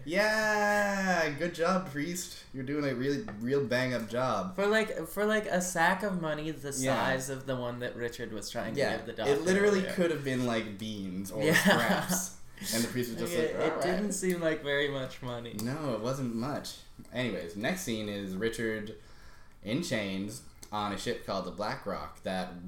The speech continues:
Speaker 1: the viewers would have seen before. Uh, we've seen this ship
Speaker 2: Mm-hmm.
Speaker 1: on the island a handful of times.
Speaker 2: I, I recognize that,
Speaker 1: Mm, so this
Speaker 2: that
Speaker 1: is kind of like a
Speaker 2: ship.
Speaker 1: So now I realize what the episode is. It's like, let's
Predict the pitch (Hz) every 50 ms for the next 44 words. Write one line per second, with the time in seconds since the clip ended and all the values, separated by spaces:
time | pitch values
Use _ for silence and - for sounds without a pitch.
0 | 95 92 101 98 98 95 98 95 95 113 156 240 220 170 160 151 156 156 170 165
1 | - 202 240 185 127 - - 95 85 76 73 73 87 - - - - - - 98
2 | 98 98 98 95 95 98 98 95 95 90 90 - - - - 98 107 110 - -
3 | 151 160 156 147 143 143 135 131 127 165 - 110 113 110 107 98 107 104 104 101
4 | 98 95 104 95 90 80 87 82 78 - 85 80 78 78 80 104 123 127 135 139
5 | 135 - 117 123 120 120 123 127 123 - 123 - 127 127 123 123 120 - - 113
6 | 110 113 110 - 104 101 95 92 90 87 - - - - 123 127 - 127 123 117
7 | - 127 117 113 113 107 104 101 107 104 98 98 98 104 101 98 101 - - -
8 | - - - - - - - - - 131 143 175 190 175 156 135 131 123 120 117
9 | 113 113 104 95 107 101 101 104 95 - 92 90 92 95 80 - - - - -
10 | - - - - - 104 104 101 - - - - 104 104 104 98 98 95 95 104
11 | 113 113 104 - - - - - - -